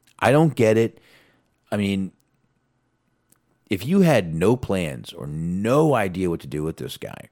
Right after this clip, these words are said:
why bother breaking up the tag team? Why bother? And I will say, I do end up, I, I, I think we're gonna see those guys back together sooner rather than later, because I don't think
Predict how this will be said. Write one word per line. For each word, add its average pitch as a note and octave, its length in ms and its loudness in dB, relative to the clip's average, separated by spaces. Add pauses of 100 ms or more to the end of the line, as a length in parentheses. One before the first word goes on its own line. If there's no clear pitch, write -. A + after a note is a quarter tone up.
(120)
why D#3+ 440 -10 (120)
bother A2 380 -8
breaking A#2 440 -6
up E2+ 140 -6
the - 80 -8
tag G3 360 -4
team? - 280 -8 (1000)
Why - 120 2
bother? A#3+ 560 -2 (920)
And D3+ 100 2
I E3 140 6
will D3 200 6
say, A#2 240 -2
I - 160 -2
do G#2 360 2
end F2 140 0
up, E2+ 140 -4 (100)
I, F#2+ 600 -6
I, C#3 80 2
I C#3 40 0
think F2 200 -2
we're F2 80 -2
gonna D#2+ 160 -4
see F2+ 160 -4
those D2 240 -4
guys C2+ 240 -4
back A#1+ 200 -6
together C#2 480 -6
sooner D#2 360 -4
rather D2 200 -6
than C#2+ 120 -8
later, D2+ 300 -8 (300)
because - 260 -4
I G2 140 0
don't E2+ 200 -2
think D#2 340 -6